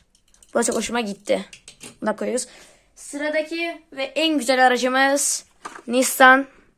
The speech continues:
Silvia S on beş arkadaşlar. Mükemmel bir model. Bunu açmayı düşünmüyorum. Bu bende var çünkü.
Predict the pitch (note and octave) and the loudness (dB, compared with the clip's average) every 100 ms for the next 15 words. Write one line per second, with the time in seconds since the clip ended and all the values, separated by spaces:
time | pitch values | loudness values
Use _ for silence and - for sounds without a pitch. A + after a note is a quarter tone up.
0 | _ _ _ - C4 A#3+ A3+ A#3 A#3+ A#3 | _ _ _ -4 -2 0 4 6 8 6
1 | B3+ A3+ G3+ G3 F#3+ F#3 F3+ F3+ F#3+ F#3 | 6 2 2 2 2 2 2 2 2 2
2 | - _ _ A3 A3+ C#4 B3 B3+ D4 D4+ | -8 _ _ -6 0 4 4 6 6 6
3 | A#3+ A3 A3 G3+ A3+ C#4+ - _ _ - | 4 2 4 6 4 2 -8 _ _ -20
4 | - _ C#4 D4+ - C4+ - D4 C#4 - | -20 _ 4 6 8 6 6 4 4 2
5 | D4+ D4 C#4+ C#4+ - A3+ B3+ C4 C4 C4 | 2 4 4 4 -2 0 4 4 6 6
6 | C4 - A3 G#3 G#3 A3 | 8 6 -2 -6 -4 -6